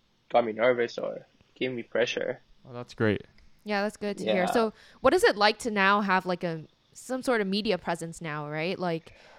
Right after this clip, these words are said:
Speaker 3: um, was this something you always wanted, or is it just, like, because of MasterChef, it just came about?
Speaker 1: Um, I think there's pros and cons,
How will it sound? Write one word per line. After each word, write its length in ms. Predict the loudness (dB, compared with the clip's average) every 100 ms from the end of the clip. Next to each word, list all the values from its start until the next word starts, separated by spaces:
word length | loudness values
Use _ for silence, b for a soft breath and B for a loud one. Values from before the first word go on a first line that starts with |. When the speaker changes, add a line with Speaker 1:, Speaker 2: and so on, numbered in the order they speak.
| b b
Speaker 3:
um, 240 | 2 2 2
was 120 | 0
this 100 | -2
something 260 | -2 -2
you 140 | 0 2
always 260 | 2 0
wanted, 400 | -4 -8 -6 -4
or 80 | -2
is 160 | -2 -2
it 80 | -4
just, 220 | -6 -4
like, 240 | -4 -4 _ _ _ _
because 300 | -12 -6 -6
of 80 | -6
MasterChef, 580 | -8 -8 -8 -10 -8 -8
it 100 | -8
just 200 | -12 -12
came 180 | -12 -10
about? 320 | -8 -8 -10 _ _
Speaker 1:
Um, 300 | 0 2 0 0
I 100 | 2
think 200 | 2 4
there's 200 | 4 4
pros 360 | 2 4 4 2
and 120 | -6
cons, 680 | -8 -8 -8 -8 -12 -14 -20